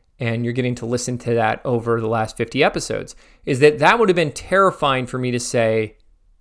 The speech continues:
even two, three months ago, that I'm gonna have something done by the tenth of next month. And I was just thinking, <laughs> "Oh, maybe I should get myself to the twentieth." But no, because the Parkinson's principle says that tasks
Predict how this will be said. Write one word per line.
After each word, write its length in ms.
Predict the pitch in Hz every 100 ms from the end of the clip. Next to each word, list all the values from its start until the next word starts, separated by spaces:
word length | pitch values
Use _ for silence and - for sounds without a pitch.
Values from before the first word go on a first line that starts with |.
| _
even 300 | 131 117 117
two, 200 | - 120
three 160 | - 120
months 280 | 107 107
ago, 280 | 120 135 101 - _ _ -
that 100 | 120
I'm 100 | 120
gonna 120 | 117
have 180 | 117 113
something 320 | 120 117 117
done 360 | 110 101 104 - _ _ _ -
by 140 | 123
the 80 | 110
tenth 300 | - 113 110
of 80 | 107
next 260 | 107 101
month. 280 | 127 120 - _ _ _
And 100 | 139
I 100 | 135
was 160 | 135 123
just 160 | 165
thinking, 300 | 165 151 160 143
<laughs> 60 | 294
"Oh, 260 | 196 277
maybe 220 | 233 247
I 60 | 269
should 140 | 262
get 80 | 262
myself 320 | 277 254 247
to 100 | 240
the 60 | 233
twentieth." 520 | - 294 262 226 151 - - _
But 120 | 143
no, 260 | 143 135 - - _ _ _ -
because 360 | 135 151 135
the 80 | 120
Parkinson's 580 | 123 269 277 175 147 123
principle 380 | - 120 113 117
says 340 | - 120 113
that 220 | 123 120
tasks 540 | - 147 160 - -